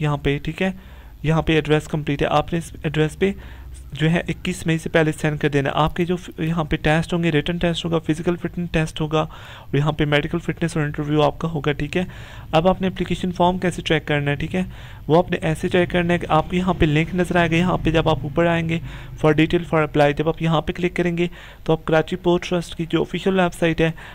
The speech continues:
यहाँ पे आप आ जाएंगे, ठीक है। अभी तो यहाँ पे प्रीवियस वैकेंसीज चल रही हैं, ठीक है, ये कुछ दिन पहले जॉब्स आई थी, ये उनकी यहाँ पे वैकेंसीज चल रही हैं। तो आपने आज शाम तक,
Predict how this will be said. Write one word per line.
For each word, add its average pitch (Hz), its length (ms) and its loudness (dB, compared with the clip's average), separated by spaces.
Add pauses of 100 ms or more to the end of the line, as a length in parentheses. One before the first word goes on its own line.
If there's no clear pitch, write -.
(140)
यहाँ 151 220 4
पे 151 120 0
आप 147 140 0
आ 143 100 4
जाएंगे, 139 260 0
ठीक 165 200 -6
है। 185 80 -2 (460)
अभी 165 160 4
तो 190 120 2
यहाँ 196 200 2
पे 190 120 -4
प्रीवियस 175 440 0
वैकेंसीज 170 420 -2
चल 160 180 2
रही 147 120 0
हैं, 143 100 -2
ठीक 165 140 -6
है, 180 60 -2
ये 175 80 -2
कुछ 165 180 -4
दिन 170 140 -2
पहले 160 280 2
जॉब्स 165 300 -2
आई 165 140 0
थी, 185 200 -6 (680)
ये 147 80 4
उनकी 160 240 2
यहाँ 175 140 2
पे 165 120 0
वैकेंसीज 156 400 -2
चल 139 220 4
रही 135 160 0
हैं। 139 120 -6 (520)
तो - 140 0
आपने 175 340 2
आज 170 160 2
शाम 185 280 2
तक, 190 140 0